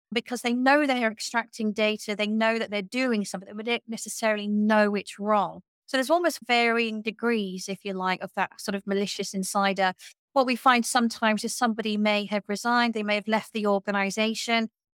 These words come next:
and they try and take data with them, but they don't necessarily know that's intellectual property.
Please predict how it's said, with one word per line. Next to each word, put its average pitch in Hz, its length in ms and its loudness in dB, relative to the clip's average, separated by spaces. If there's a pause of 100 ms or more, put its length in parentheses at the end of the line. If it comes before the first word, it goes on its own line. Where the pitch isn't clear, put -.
(180)
and 240 80 -2
they 247 80 2
try 330 300 2
and 302 160 4
take - 380 -4
data 247 400 -2
with 247 300 -2
them, 180 280 -4
but 226 100 -8
they 240 120 -2
don't 285 240 4
necessarily 233 720 -2
know 233 260 2
that's 214 300 -4
intellectual 214 720 -2
property. 196 720 -2